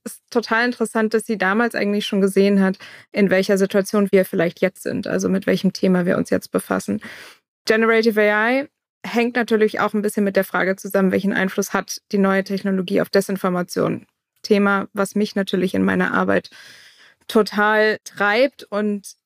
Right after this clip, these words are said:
mit Janet Gusko, Co-C E O von Korrektiv, habe ich darüber gesprochen. Und damals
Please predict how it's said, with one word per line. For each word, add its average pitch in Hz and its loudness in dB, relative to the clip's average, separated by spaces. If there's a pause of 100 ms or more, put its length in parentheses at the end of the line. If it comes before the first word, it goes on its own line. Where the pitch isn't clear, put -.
(160)
mit 202 -2
Janet 202 0
Gusko, 247 2 (120)
Co-C 214 2
E - 2
O 208 4 (240)
von 202 -2
Korrektiv, 202 0
habe 208 2
ich 208 2
darüber 190 0
gesprochen. 190 -6
Und 196 0
damals 196 -2